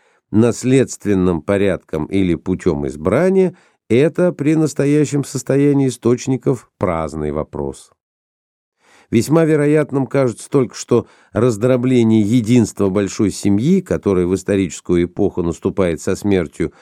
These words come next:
патер фамилиас, не было первоначальным родовым правом, но что тогда на место старого вступал новый глава рода.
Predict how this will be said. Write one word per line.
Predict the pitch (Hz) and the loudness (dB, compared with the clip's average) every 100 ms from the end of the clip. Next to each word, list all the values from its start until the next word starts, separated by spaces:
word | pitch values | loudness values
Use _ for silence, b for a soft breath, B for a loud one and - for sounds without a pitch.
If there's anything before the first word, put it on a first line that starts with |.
| b - | b -4
патер | 104 92 92 80 | -2 -2 -6 -8
фамилиас, | - 98 104 139 156 165 175 - b b b b b b | -4 -2 0 2 2 2 -2 -8 b b b b b b
не | 104 139 | 2 4
было | 165 175 175 170 - | 2 0 0 -2 -4
первоначальным | - 139 156 147 123 - 135 143 139 135 | -2 0 2 0 0 0 0 0 0 -2
родовым | 117 120 110 113 120 110 | -2 0 0 0 0 0
правом, | 113 104 92 80 58 - - | 0 0 0 -4 -8 -16 -4
но | 101 | -4
что | - 120 110 | -2 -2 -2
тогда | 107 101 104 98 | -2 -2 -2 0
на | 87 | 0
место | 98 95 - - | 0 0 -2 -8
старого | 76 - 151 165 170 156 b b | -10 -2 -2 0 -2 -4 b b
вступал | - - 110 - 143 - | -12 -4 -2 0 -2 -2
новый | 90 92 113 135 101 90 69 71 | -4 0 2 2 2 -4 -6 -8
глава | 87 90 85 95 | -2 -2 0 -2
рода. | 87 80 69 | -2 -6 -8